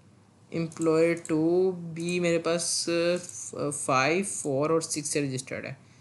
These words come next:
लेकिन ये जो फिफ्थ नंबर वाला एम्प्लॉय है ये सिर्फ एक एयरक्राफ्ट से रजिस्टर्ड है। तो इसका मतलब मेरे पास, अ, वन और टू इस वक्त दोनों के दोनों मैक्सिमम आ रहे हैं,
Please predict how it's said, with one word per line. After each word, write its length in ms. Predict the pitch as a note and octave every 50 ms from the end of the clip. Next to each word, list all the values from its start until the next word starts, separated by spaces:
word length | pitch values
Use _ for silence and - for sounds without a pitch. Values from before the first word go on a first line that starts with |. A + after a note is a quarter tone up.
| - - - - - -
लेकिन 220 | E3+ F3 F#3+ F#3+
ये 80 | F#3 F#3
जो 100 | F#3+ G3+
फिफ्थ 320 | G3 - G3+ F#3+ G3 -
नंबर 280 | F#3+ F#3 F3+ F3 F3 F3
वाला 220 | E3+ E3+ E3+ F3
एम्प्लॉय 360 | F3 F3 E3+ E3+ D#3+ D3+ D3 C#3+
है 80 | D3+
ये 160 | D#3 D#3+ D#3 D3+
सिर्फ 300 | - E3 D#3+ D#3 - -
एक 420 | - - D3+ D#3 D#3 D#3+ D#3+ D#3+
एयरक्राफ्ट 500 | D#3 D3+ D3 C#3+ - C#3+ B2+ B2+ C3 -
से 80 | - C3+
रजिस्टर्ड 440 | C3 C#3 C#3 C3+ - - A#2+ A2 B2
है। 100 | C3+ - - - - - - - - -
तो 60 | F#3
इसका 220 | F#3+ - - G#3+
मतलब 320 | G3+ G3+ G3 - G#3+ G3+ F#3+
मेरे 140 | F#3 F3+ -
पास, 280 | G3+ G3+ G3+ F#3+ E3+ D#3+ - - - _ _ _ - -
अ, 60 | E3
वन 500 | E3 E3 D#3+ D#3 D#3 D3+ D#3 F#3+ G#3 A3+ G#3+ - - -
और 220 | E3 D#3+ D#3+ - -
टू 220 | D#3+ D#3+ D#3+ E3
इस 200 | E3 D#3+ - -
वक्त 120 | E3 E3+ D#3+
दोनों 300 | D#3 E3 D#3+ D#3+ D#3+ E3+
के 120 | E3 F3 D#3+
दोनों 320 | D3 C#3 C#3 D3+ E3+ F3+ F3+
मैक्सिमम 640 | D3+ B2+ B2 B2+ - - - D3 D3 C#3+ C#3+ C#3 C3+
आ 100 | C3 B2
रहे 160 | - - -
हैं, 100 | G#2+